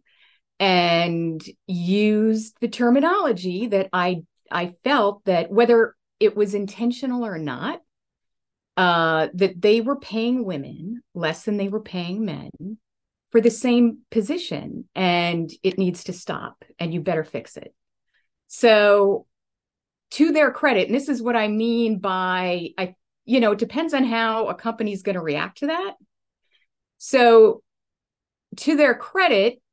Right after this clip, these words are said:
they told me that they were gonna go out, or, and did, and hired a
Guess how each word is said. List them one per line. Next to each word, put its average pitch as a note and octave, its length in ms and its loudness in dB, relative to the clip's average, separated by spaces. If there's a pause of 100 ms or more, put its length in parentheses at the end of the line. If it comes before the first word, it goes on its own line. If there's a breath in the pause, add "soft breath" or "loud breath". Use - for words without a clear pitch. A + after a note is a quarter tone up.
they G#3+ 840 2 (140)
told C4+ 400 -6
me F3+ 360 -4
that G3+ 200 -6
they G#3 260 0
were A#3 120 -2
gonna B3 180 -2
go A#3+ 280 0
out, D#3 480 -6
or, F3 260 -4
and F3+ 220 0
did, F#3+ 420 0 (600)
and G3 120 0
hired G#3 920 -4 (180)
a E3 880 -2